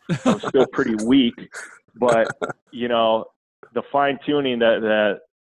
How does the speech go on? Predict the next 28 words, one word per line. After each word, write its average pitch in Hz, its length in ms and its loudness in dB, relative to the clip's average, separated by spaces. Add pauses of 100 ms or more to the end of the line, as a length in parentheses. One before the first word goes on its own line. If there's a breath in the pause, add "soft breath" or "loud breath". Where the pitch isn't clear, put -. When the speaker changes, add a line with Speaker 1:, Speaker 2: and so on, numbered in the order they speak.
Speaker 1:
that 113 120 2
I 107 60 2
received 107 540 -2
just 110 200 -8
through 120 100 0
my 110 140 0
coaching 120 500 -2
there, 107 400 2 (480)
you 110 140 0
know, 107 100 4
I, 104 240 0
I 98 40 -4 (100)
think 110 160 -2
really 113 240 4
helped 110 200 0
me 107 60 -4
maximize 107 560 -2
my 104 140 -2
potential. 107 500 -2
And 104 80 -4
that's, 104 160 -2 (220)
you 113 100 -8
know, 104 140 0 (100)
something 107 420 -2 (760)
that 107 100 2
I 107 60 4
was 104 100 -4
really 113 240 2